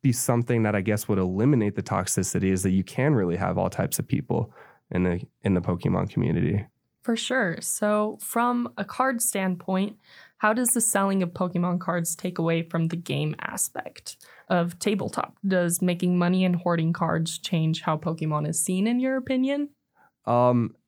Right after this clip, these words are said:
Speaker 1: it's something that frustrated me a lot, especially getting into it, 'cause, like, um,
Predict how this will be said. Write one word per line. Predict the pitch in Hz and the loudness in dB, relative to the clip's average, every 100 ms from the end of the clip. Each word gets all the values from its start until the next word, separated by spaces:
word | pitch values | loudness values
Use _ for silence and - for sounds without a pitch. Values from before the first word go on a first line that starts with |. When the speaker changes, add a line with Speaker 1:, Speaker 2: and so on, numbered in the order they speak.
| - | -2
Speaker 1:
it's | 135 | 0
something | - 220 208 | 2 4 4
that | 123 | 4
frustrated | 135 127 - 135 104 | 4 2 2 2 4
me | 104 | 4
a | 110 | 4
lot, | 123 127 143 | 4 4 2
especially | - - 123 120 127 | -2 -2 -2 0 0
getting | 120 110 | 2 2
into | 104 110 143 | 2 2 2
it, | 143 143 - - - _ | 2 0 -6 -20 -20 _
'cause, | - 135 120 | 0 0 2
like, | 127 110 101 - _ _ _ _ - | 2 2 -2 -10 _ _ _ _ -4
um, | 117 113 113 104 101 95 98 | 0 2 4 2 0 -4 -8